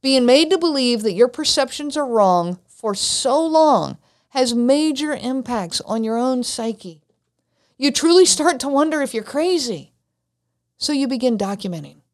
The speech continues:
writing stuff down as it happens, so that when they say, "Oh, that never happened," you can come back to what you wrote.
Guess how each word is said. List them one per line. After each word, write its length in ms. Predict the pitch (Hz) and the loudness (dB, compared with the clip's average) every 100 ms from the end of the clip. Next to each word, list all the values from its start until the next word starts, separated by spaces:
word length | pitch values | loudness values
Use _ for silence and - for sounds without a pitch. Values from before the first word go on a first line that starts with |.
| _ _ _ _ _ _ | _ _ _ _ _ _
writing 340 | 214 311 381 | 2 2 2
stuff 300 | - 359 359 | 0 0 2
down 340 | 269 302 320 233 | 0 2 2 0
as 160 | 233 | 0
it 60 | 220 | -2
happens, 520 | 220 302 320 170 151 | 0 -2 0 -4 0
so 140 | 262 | 2
that 180 | 262 262 | 4 2
when 220 | 240 277 | 2 2
they 220 | 262 320 370 | 4 2 2
say, 540 | - 233 233 220 208 - _ - | 0 0 2 0 -2 -10 _ 2
"Oh, 100 | 254 | 4
that 240 | 214 320 | 4 2
never 220 | 359 226 | 2 0
happened," 580 | 220 196 196 214 220 233 - | 2 0 2 2 2 -4 -8
you 200 | 180 247 | -10 -8
can 160 | 269 | -6
come 200 | 262 285 | -4 -2
back 320 | 269 294 - - | -2 -6 -8 -6
to 80 | |
what 220 | 185 202 - | -4 -4 -6
you 100 | 160 | -6
wrote. 360 | 226 175 - | -2 -2 -6